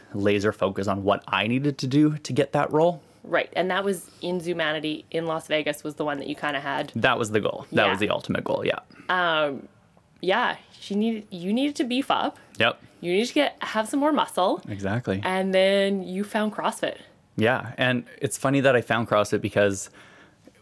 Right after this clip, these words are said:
Speaker 1: when we started CrossFit, the paleo world was kinda the up-and-coming thing. People were eating paleo food, right? And that was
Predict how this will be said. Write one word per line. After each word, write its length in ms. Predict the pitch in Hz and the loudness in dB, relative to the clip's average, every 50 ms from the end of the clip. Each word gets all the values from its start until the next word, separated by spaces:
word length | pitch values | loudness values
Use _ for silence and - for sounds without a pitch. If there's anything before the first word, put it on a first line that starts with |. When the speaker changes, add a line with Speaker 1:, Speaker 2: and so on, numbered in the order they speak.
| _ - | _ -2
Speaker 1:
when 200 | 120 120 127 151 | 0 2 4 4
we 100 | 185 202 | 4 4
started 260 | - 196 175 151 - | 6 6 4 4 4
CrossFit, 440 | - 117 120 - - 123 107 - - | 4 4 4 4 2 0 0 0 -4
the 60 | - | -16
paleo 500 | _ - - 135 120 110 110 107 104 101 | _ -2 2 2 4 4 4 4 4 4
world 240 | 98 101 95 98 95 | 4 4 2 2 2
was 120 | 92 98 | -2 -6
kinda 420 | - - 107 101 98 98 98 92 - - - - - _ _ _ _ _ - | -6 -4 -2 0 2 2 0 0 -2 -8 -20 -20 -20 _ _ _ _ _ -2
the 100 | - 82 | 0 0
up-and-coming 520 | - 107 - 107 98 95 104 98 98 92 - | 0 0 -2 -2 -2 0 0 0 0 -2 -2
thing. 220 | - 98 95 95 | -2 -2 -2 -2
People 260 | - - 117 - 113 104 | -2 -2 0 2 2 2
were 120 | 107 - | 2 2
eating 320 | - 113 101 101 104 98 85 | 0 0 0 0 0 -2 -4
paleo 500 | - - 110 104 98 98 95 92 87 87 | -6 -6 -4 -2 -2 0 0 0 -2 -2
food, 280 | - 92 87 85 80 | -2 -4 -4 -4 -2
right? 320 | - 107 110 110 107 - - | -2 0 0 0 -2 -2 -4
And 80 | 101 98 | -2 -2
that 120 | 92 95 | 0 0
was 260 | 98 95 95 95 - | 0 0 -2 -2 -6